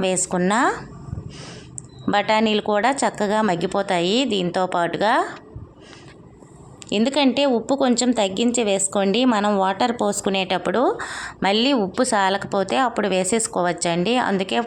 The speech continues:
ఫస్ట్ టైమ్ మీరు చేసినట్లయితే ఉప్పుని చూసుకొని వేసుకోండి.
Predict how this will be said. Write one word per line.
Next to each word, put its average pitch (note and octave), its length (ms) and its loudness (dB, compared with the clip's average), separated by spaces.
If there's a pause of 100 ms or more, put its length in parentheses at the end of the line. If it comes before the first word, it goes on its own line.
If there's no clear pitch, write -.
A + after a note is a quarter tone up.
(120)
ఫస్ట్ G3 320 -2
టైమ్ A#3 180 2 (100)
మీరు F#3+ 220 0 (260)
చేసినట్లయితే G#3+ 800 0 (680)
ఉప్పుని C4+ 360 4 (160)
చూసుకొని A#3 560 2
వేసుకోండి. F#3 640 0